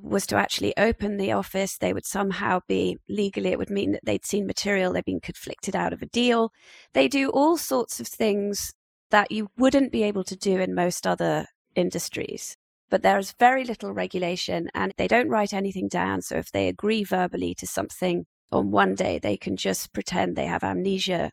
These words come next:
the next. I mean, the book is called, about all this, it's called The Liar's Ball. And that is the name that they <laughs> themselves give to the annual industry <laughs> party, because everybody comes under one roof. They talk absolute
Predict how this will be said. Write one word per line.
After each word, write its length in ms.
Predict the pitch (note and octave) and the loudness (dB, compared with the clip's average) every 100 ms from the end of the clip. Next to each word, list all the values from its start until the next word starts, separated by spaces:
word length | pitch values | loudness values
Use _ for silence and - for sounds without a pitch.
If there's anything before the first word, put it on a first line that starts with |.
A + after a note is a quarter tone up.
| - | -4
the 80 | G3+ | 0
next. 380 | G#3 - - | 0 0 -2
I 40 | A3 | -2
mean, 100 | G#3 | 0
the 140 | G#3 - | 0 4
book 220 | F#3 - | 2 2
is 100 | F#3+ | -8
called, 380 | - G3 F3 - | -6 -4 -4 -6
about 340 | - F#3 G#3 | -4 0 0
all 120 | - F#3 | -2 -6
this, 180 | - | -6
it's 100 | F#3 | -8
called 200 | - G3+ F#3+ | -4 -2 -2
The 60 | |
Liar's 500 | F#3+ G3 G#3 F#3+ F3 | -2 2 2 2 -4
Ball. 460 | - A3 B3 E3+ - - - - | -2 -2 0 -4 -8 -14 -20 -4
And 100 | A#3 | 4
that 140 | B3+ C#4 | 4 2
is 140 | - | -2
the 100 | B3+ | -2
name 380 | A3+ A#3 A#3 A3+ | 2 4 4 0
that 160 | - | -2
they 160 | A3 C#4+ | 4 4
<laughs> 140 | C4 | 4
themselves 920 | B3 - - - D4 D#4 F#3+ - - - - - - | -4 -4 -4 2 4 4 2 -4 -10 -10 -10 -10 4
give 260 | C4+ B3 - | 8 8 4
to 100 | B3 | -2
the 120 | B3 | 2
annual 360 | A#3+ B3 A3+ - | 4 4 2 4
industry 480 | A3+ G#3+ - G#3+ - | 2 2 -2 -2 -4
<laughs> 20 | |
party, 540 | - A#3+ B3 - - - - _ | 2 4 4 -2 -6 -10 -12 _
because 300 | - B3 D4 | -6 0 6
everybody 500 | B3 B3 B3 A#3+ A3+ | 6 6 2 -2 -2
comes 360 | A3+ A#3+ A3 A3+ | -4 0 0 0
under 240 | G#3+ A3+ | -2 -2
one 260 | A3 A#3+ B3 | 0 2 2
roof. 240 | - G3 - | 0 -2 -2
They 140 | A3 G3+ | -2 -2
talk 380 | - C4+ A3 - | 4 6 6 6
absolute 480 | B3 - - - | 4 2 -2 -2